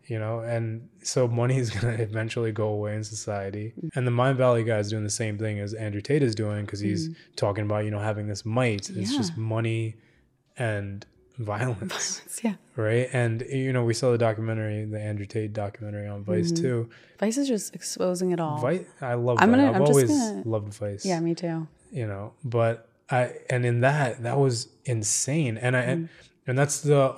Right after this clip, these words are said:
Speaker 1: also just, like, feeding into that male ego of
Speaker 2: Mm-hmm.
Speaker 1: you need to be a fighter
Speaker 2: Yeah.
Speaker 1: to defend your woman's honor.
Speaker 2: Mm-hmm.
Speaker 1: If you're training to be a U F C fighter because you are about to get into a fight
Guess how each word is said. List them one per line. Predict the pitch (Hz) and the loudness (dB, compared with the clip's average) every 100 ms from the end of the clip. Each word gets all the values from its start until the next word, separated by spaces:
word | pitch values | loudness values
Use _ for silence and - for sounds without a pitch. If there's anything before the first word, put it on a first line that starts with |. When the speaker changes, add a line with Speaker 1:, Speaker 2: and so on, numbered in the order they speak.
| 127 | 4
Speaker 1:
also | 131 - 123 117 | 4 2 2 2
just, | 110 - | 0 0
like, | 117 104 | -2 -2
feeding | - 120 113 | -2 0 0
into | 113 107 113 | 0 -2 0
that | 110 110 | 0 0
male | 107 107 107 107 110 | -2 -2 -2 -2 -2
ego | 113 110 107 104 | -2 0 0 2
of | 107 104 101 - | 0 0 -2 -8
Speaker 2:
Mm-hmm. | 175 165 160 | -6 -4 -2
Speaker 1:
you | 117 | 0
need | 117 120 107 | 2 0 0
to | 113 | -4
be | 107 104 117 110 | -4 -2 0 0
a | 101 | -2
fighter | - 117 120 117 107 101 98 - _ _ _ - | -4 0 2 2 2 0 -4 -12 _ _ _ -8
Speaker 2:
Yeah. | 220 | -4
Speaker 1:
to | 254 113 | -2 -2
defend | 107 - 120 117 110 | -4 -4 -2 0 0
your | 107 | -2
woman's | 107 113 113 107 107 - | -2 -2 -2 -4 -6 -4
honor. | 117 117 107 92 104 | -2 0 -2 -6 -6
Speaker 2:
Mm-hmm. | 180 170 170 185 _ _ _ _ - | -4 -2 -4 -6 _ _ _ _ -10
Speaker 1:
If | 117 | 2
you're | 185 208 180 196 _ _ _ - - | 6 6 4 -4 _ _ _ -20 -8
training | - 131 123 101 92 95 - | -2 2 2 0 -4 -12 -14
to | - 113 | -6 0
be | 117 | 2
a | 110 | 2
U | 110 127 | 2 4
F | 120 | 2
C | - 120 | 0 -4
fighter | - 104 101 101 | -2 -4 -4 -6
because | 101 101 107 101 101 | -8 -6 -4 -4 -6
you | 104 107 107 110 | -6 -4 -6 -6
are | 107 104 104 107 - | -4 -2 -2 -4 -8
about | 113 104 107 107 | -10 -4 -2 -2
to | - | -4
get | 107 113 113 | -4 -2 0
into | 117 127 113 | -2 0 -2
a | |
fight | 104 117 101 - | -2 -2 -2 -6